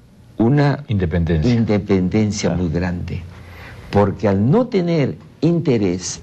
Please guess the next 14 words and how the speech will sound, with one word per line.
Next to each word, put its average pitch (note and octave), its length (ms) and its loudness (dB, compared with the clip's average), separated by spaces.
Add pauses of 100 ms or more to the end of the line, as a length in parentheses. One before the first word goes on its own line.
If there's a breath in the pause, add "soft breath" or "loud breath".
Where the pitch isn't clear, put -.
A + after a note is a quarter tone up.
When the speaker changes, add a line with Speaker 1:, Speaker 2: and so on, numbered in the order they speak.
Speaker 1:
al G#2+ 240 2
no G#3+ 260 2
proyectarse, - 1000 -4 (500 loud breath)
al, A2 300 0
eh, - 180 -2
no D#3 220 4
se F3+ 140 -2
confundía B2+ 760 -4 (340 loud breath)
y - 80 0
podía, A2+ 560 2 (120)
en E2+ 80 -6
un F2+ 180 -2
caso, B2 500 -2 (260 loud breath)
decir, B2 640 0